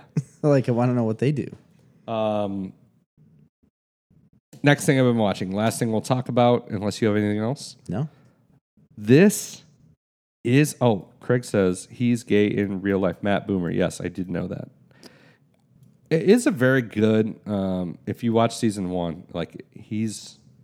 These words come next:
Speaker 2: excellent.
Speaker 1: Yeah. He is
Speaker 2: Um,
Speaker 1: absolutely excellent.
Speaker 2: American Idol.
Speaker 1: Oh, did you start watching that?
Speaker 2: I'm watching the new season. It started.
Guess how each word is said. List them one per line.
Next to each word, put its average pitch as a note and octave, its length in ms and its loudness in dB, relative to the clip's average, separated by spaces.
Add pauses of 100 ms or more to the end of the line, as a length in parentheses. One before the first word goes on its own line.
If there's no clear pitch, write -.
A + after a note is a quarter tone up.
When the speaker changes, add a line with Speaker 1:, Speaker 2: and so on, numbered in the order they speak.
(1040)
Speaker 2:
excellent. - 540 -10 (380)
Speaker 1:
Yeah. C3 220 2 (800)
He A2 60 0 (160)
is D#3+ 160 4
Speaker 2:
Um, F#2+ 80 -2
Speaker 1:
absolutely F2+ 540 -4
excellent. - 420 -10 (880)
Speaker 2:
American A2+ 640 2 (120)
Idol. F2 320 -4 (1400)
Speaker 1:
Oh, G#3+ 160 6
did C#3+ 280 4
you C#4 100 4
start G#4+ 260 -2
watching G#3+ 440 -2
that? C#4+ 160 -2
Speaker 2:
I'm G2 240 0
watching A#2 320 2
the A#2+ 60 2
new B2+ 180 6
season. F3 380 0
It F2 60 -6
started. D3 520 2